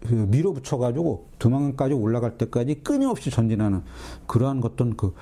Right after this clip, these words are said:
모습을 보여주게 된 것입니다. 이렇게 해서 이제 그 종성을 마침내 이제 두만강에다가 딱 설치하게 되니까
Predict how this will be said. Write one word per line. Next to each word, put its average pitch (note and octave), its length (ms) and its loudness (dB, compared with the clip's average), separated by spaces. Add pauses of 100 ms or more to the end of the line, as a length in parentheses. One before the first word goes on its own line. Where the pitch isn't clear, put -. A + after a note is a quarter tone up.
(220)
모습을 A#2 560 2
보여주게 A#2 560 2
된 G#2 180 2
것입니다. E2+ 360 0 (560)
이렇게 E3+ 180 4
해서 G#3 100 2
이제 G3+ 280 0
그 C#3 320 2
종성을 F3 540 0 (640)
마침내 F3 420 0
이제 C#3+ 320 -2 (720)
두만강에다가 D3+ 840 2
딱 - 200 -4
설치하게 D3+ 460 2
되니까 A#2 540 0